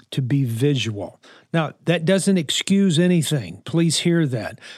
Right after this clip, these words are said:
And I'm not for a young man looking at porn and, and masturbating, bringing himself to self-gratification where he climaxes and it's that instant gratification. I'm,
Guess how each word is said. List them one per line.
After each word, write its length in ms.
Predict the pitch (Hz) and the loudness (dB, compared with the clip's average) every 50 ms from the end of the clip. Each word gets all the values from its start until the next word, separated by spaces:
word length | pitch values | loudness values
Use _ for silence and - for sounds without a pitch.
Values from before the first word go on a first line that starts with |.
| - - _ | -20 -12 _
And 140 | - 139 135 | -2 0 0
I'm 180 | 143 165 180 | 2 2 2
not 280 | 175 175 175 170 160 - | 2 2 2 0 -2 -4
for 680 | - - - - 196 196 170 143 127 113 110 131 143 139 - - - - - _ _ _ - | -8 -8 -2 0 2 2 2 2 0 0 0 -2 -2 -4 -6 -14 -20 -20 -20 _ _ _ -2
a 60 | 139 | 0
young 280 | 143 143 160 165 175 170 | 2 2 2 2 2 2
man 280 | 156 143 143 143 143 | 2 0 0 0 2
looking 320 | 135 147 151 - 160 143 135 | 0 0 0 0 -2 -2 -2
at 160 | 127 - _ | -4 -8 _
porn 560 | - - 175 160 143 120 107 113 127 131 127 - - - - - _ | -2 0 0 2 2 0 0 0 -2 -2 -4 -8 -16 -20 -20 -12 _
and, 280 | - 147 143 135 - - | -4 -2 -2 -2 -2 -2
and 200 | 165 143 139 135 | -2 0 0 2
masturbating, 920 | 139 143 147 160 165 - - - 139 117 110 117 113 107 98 104 110 120 113 | 2 2 0 0 0 -2 -2 -2 -4 -2 -2 -2 -2 -2 -4 -6 -6 -4 -2
bringing 280 | 120 147 151 151 156 | 0 0 0 0 0
himself 460 | 151 147 135 123 - 156 139 139 - - | 0 0 -2 -2 -2 -2 -4 -4 -4 -6
to 100 | 139 127 | -6 -4
self-gratification 1300 | - - 170 165 170 156 - - 151 139 139 135 123 - 139 - - 147 139 131 - - 131 113 113 | -2 0 0 0 0 -2 -2 -2 -2 0 0 -2 -4 -6 -6 -4 -2 -2 -2 -2 -2 -4 -6 -6 -4
where 160 | 113 127 135 | -4 -2 -2
he 220 | 127 120 127 123 113 - - - - - _ _ | -2 -2 -2 -4 -6 -10 -16 -20 -20 -20 _ _
climaxes 800 | - 160 165 170 175 165 151 143 139 131 - - 147 139 123 107 | -2 0 2 2 2 2 2 0 0 -2 -4 -2 -2 -2 0 0
and 140 | 135 127 127 | -2 -2 -2
it's 160 | 123 117 - | -4 -4 -4
that 240 | - 139 127 - - | -4 -4 -4 -2 0
instant 400 | 165 180 175 - - 165 151 143 | 0 0 0 0 -2 -2 -2 -2
gratification. 680 | 131 143 143 139 127 123 - 131 - 135 120 - - 147 | 0 0 0 0 -2 -2 -4 -6 -4 -4 -4 -4 -2 0
I'm, 160 | 151 170 | 0 -2